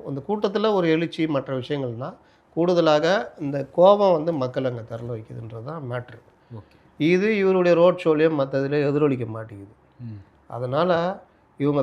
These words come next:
Speaker 1: பேசுறது எல்லாமே இந்த மாதிரி தான். அதாவது தனிப்பட்ட தாக்குதல், "நீ அவ்வளவுதான், நீ எம் ஜி ஆர் இல்ல, நீ ஜெயலலிதா இல்ல." ஆமா, இல்ல தான், அவர் தான் சொல்றாரு, "நான் தான் இல்ல தான், நான் வந்து சாதாரண ஆள் தானேப்பா, நான் வந்து வந்திருக்கேன் ஏ டி எம் கேல.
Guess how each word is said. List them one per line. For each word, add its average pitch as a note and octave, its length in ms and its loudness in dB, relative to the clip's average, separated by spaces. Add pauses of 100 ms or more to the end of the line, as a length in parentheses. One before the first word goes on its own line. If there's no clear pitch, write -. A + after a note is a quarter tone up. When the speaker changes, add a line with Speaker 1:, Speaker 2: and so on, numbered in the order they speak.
Speaker 1:
பேசுறது F#3 560 4
எல்லாமே D#3+ 460 2 (340)
இந்த D3+ 180 -2
மாதிரி D#3+ 260 2
தான். A#2+ 140 -2 (240)
அதாவது C3+ 280 -2
தனிப்பட்ட D3+ 400 0
தாக்குதல், B2+ 440 -4
"நீ B2 100 -8
அவ்வளவுதான், B2+ 440 -4
நீ A#2 80 -10
எம் B2 120 -6
ஜி C3 100 0
ஆர் B2 100 2
இல்ல, A#2 160 -8
நீ A#2 100 -10
ஜெயலலிதா A#2+ 460 -4
இல்ல." G#2 140 -18 (640)
ஆமா, E3+ 180 -2
இல்ல D#3+ 180 -2
தான், D3+ 200 -6
அவர் C#3 160 -6
தான் D3+ 140 -6
சொல்றாரு, D3 200 -6
"நான் B2+ 120 -8
தான் C3+ 120 -8
இல்ல C3+ 140 -12
தான், A2+ 200 -14 (880)
நான் D#3+ 480 -2
வந்து F3 220 -2 (600)
சாதாரண F3+ 400 0
ஆள் D3+ 120 2
தானேப்பா, C3+ 400 -2
நான் C#3 280 -2
வந்து D#3 80 -2
வந்திருக்கேன் C#3 420 0
ஏ B2+ 140 -4
டி B2+ 80 -2
எம் A#2+ 140 -8
கேல. G#2+ 180 -16